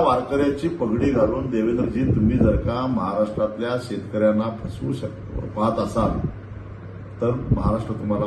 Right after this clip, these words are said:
माफ करणार नाही. किमान पांडुरंगाच्या पगडीची तरी, अ, आब राखा,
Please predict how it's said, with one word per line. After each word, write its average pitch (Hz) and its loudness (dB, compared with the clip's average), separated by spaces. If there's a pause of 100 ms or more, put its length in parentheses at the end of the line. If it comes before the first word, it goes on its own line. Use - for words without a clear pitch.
माफ 101 -4
करणार 107 0
नाही. 123 -2
किमान 120 2 (1300)
पांडुरंगाच्या 117 4
पगडीची 120 2 (100)
तरी, 156 4 (680)
अ, 107 -2 (560)
आब 139 2
राखा, 127 2